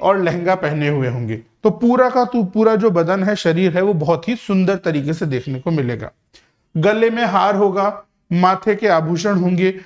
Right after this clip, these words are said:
हाथों में कंगन, कमर में करघनी इत्यादि सब कुछ पहना होगा। बाल जो होंगे वो घुंघराले बनाए जाएंगे और लंबे बनाए जाएंगे। और कानों के पास जो लटे दिखाई जाएंगी, जैसे कि इस डायग्राम में देखो,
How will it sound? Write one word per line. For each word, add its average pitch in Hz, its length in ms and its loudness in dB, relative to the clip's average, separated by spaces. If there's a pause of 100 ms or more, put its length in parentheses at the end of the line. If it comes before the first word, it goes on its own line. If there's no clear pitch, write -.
(200)
हाथों 202 360 0
में 196 220 0
कंगन, 180 480 0 (340)
कमर 202 260 4
में 202 280 -2
करघनी 165 460 0
इत्यादि 165 680 -2
सब 170 340 -4
कुछ 247 180 -4
पहना 151 320 -2
होगा। 123 340 -6 (880)
बाल 175 380 4
जो 233 180 0
होंगे 220 280 0
वो 226 160 2
घुंघराले 170 520 2
बनाए 202 320 2
जाएंगे 190 380 0
और 202 260 2
लंबे 170 340 4
बनाए 127 320 -4
जाएंगे। 117 320 -12 (520)
और 233 300 2
कानों 196 340 2
के 233 140 0
पास 147 480 -2 (320)
जो 214 480 4
लटे 170 420 2
दिखाई 175 360 -2
जाएंगी, 123 400 -6 (480)
जैसे 180 240 2
कि 196 80 0
इस 208 100 2
डायग्राम 190 380 2
में 202 140 2
देखो, 185 260 0